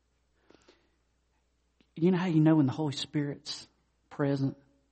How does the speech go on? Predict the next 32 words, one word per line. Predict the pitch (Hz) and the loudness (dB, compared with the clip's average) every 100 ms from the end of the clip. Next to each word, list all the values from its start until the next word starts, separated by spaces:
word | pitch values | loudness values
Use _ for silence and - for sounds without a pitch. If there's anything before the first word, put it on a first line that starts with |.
| _ _ _ _ _ _ | _ _ _ _ _ _
When | 117 113 | -12 -8
Jesus | - 147 131 - - | 0 0 0 -6 -14
is | - - | -18 -18
praised. | - 123 - - _ - - _ _ _ _ _ _ _ _ _ _ _ _ - | -18 -18 -20 -20 _ -20 -20 _ _ _ _ _ _ _ _ _ _ _ _ -10
When | 131 | -10
people | - 208 - 131 | -6 -8 -6 -10
love | 127 156 175 165 | -8 -8 -8 -8
Jesus, | - 170 175 170 156 - - _ - - | -8 -6 -6 -8 -10 -10 -12 _ -20 -12
when | 135 | -8
people | - 214 143 | -4 -4 -4
sing | 117 - 208 208 | -8 0 4 4
to | 160 | 4
Jesus, | 135 156 208 202 208 - | 0 -2 -2 -2 -6 -4
when | 143 | -2
people's | 226 233 147 | -2 -2 -4
hearts | - 214 208 117 | -2 -2 -2 -8
are | |
sold | 113 214 226 | -6 -2 0
out | 202 180 | 0 -2
to | 156 | -2
Jesus, | 220 240 240 214 | 2 2 2 -2
when | 196 156 | -2 0
people | 320 320 220 208 | 0 2 -2 -2
are | - | -4
broken | - - - - 349 - - | -2 0 0 0 -4 -6 2
before | - - 339 277 | 4 8 8 10
Jesus, | 190 349 370 170 - - | 10 8 6 -2 -6 -2
the | 151 | 4
Holy | 214 277 | 6 4
Spirit | - 302 294 | 2 0 2
gets | 160 160 | 2 2
excited. | - 233 320 330 127 | 2 2 0 -4 -8